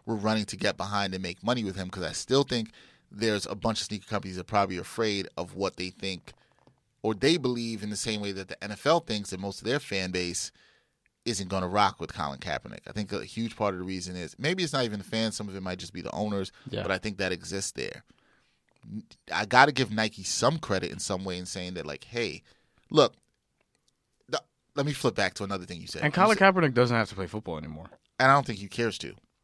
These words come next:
Speaker 2: don't
Speaker 1: I think
Speaker 2: think
Speaker 1: he
Speaker 2: so
Speaker 1: would
Speaker 2: either.
Speaker 1: like to,
Speaker 2: It's,
Speaker 1: but
Speaker 2: it's,
Speaker 1: I don't think it's, I don't think it's his priority
Speaker 2: it's,
Speaker 1: right
Speaker 2: it's,
Speaker 1: now.
Speaker 2: it's, it's, it's much bigger than that,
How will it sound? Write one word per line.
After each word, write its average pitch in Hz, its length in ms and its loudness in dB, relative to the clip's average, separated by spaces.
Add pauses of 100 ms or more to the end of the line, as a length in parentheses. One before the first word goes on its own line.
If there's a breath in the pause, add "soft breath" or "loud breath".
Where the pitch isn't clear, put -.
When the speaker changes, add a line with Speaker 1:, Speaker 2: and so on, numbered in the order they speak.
Speaker 2:
don't 127 80 2
Speaker 1:
I 139 40 6
think 214 100 8
Speaker 2:
think 143 100 2
Speaker 1:
he 160 40 4
Speaker 2:
so 143 80 6
Speaker 1:
would 135 100 6
Speaker 2:
either. 143 80 6
Speaker 1:
like 175 180 10
to, - 100 4
Speaker 2:
It's, 151 140 2
Speaker 1:
but 156 80 0
Speaker 2:
it's, - 100 2
Speaker 1:
I - 20 6
don't 135 160 4
think 127 160 -2
it's, - 180 -6
I 110 220 0
don't 123 100 -2
think 117 160 -2
it's 92 80 -8
his 98 140 -8
priority 98 460 0
Speaker 2:
it's, 160 120 2
Speaker 1:
right 165 100 0
Speaker 2:
it's, 143 180 -2
Speaker 1:
now. 165 60 0
Speaker 2:
it's, 135 140 -2
it's, - 380 -4
it's 139 200 -4
much 135 320 4
bigger 107 220 2
than 123 180 0
that, 131 200 0